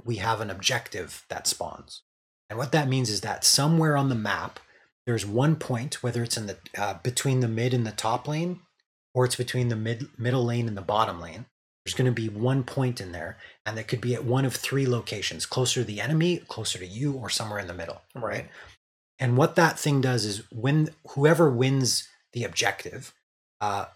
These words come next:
Speaker 1: channels it for, like, six seconds or something like that. And then they're able to, once they get three of those channels, where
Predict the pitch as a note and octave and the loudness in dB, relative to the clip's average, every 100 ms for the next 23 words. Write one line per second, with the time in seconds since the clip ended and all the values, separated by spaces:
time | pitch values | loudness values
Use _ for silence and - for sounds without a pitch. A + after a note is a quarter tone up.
0 | - - C3+ C#3+ B2+ G2 E2+ - G2+ F2+ | -2 0 2 2 2 0 -4 -6 -4 -2
1 | F#2+ - - A#2+ - F2 - E2+ - - | -2 2 2 2 0 0 -6 -12 -10 -12
2 | D#2 - - - - _ - _ _ _ | -14 -18 -14 -14 -14 _ -20 _ _ _
3 | - B2 A#2+ C3 C#3+ C3 C3 C3 C3 A#2+ | -4 0 2 4 4 2 2 2 2 2
4 | A#2+ - A#2 A2+ A2 _ - - C#3 - | 0 -2 -2 -2 -4 _ -8 0 2 4
5 | C#3 A#2+ - - D3 E3+ C3+ C#3 - - | 2 0 -4 2 6 6 6 2 2 0
6 | C#3 G#2+ F#2+ C3+ - - _ _ _ _ | -2 -2 -4 -6 -8 -10 _ _ _ _
7 | - B2+ C3+ A2+ | 0 4 6 4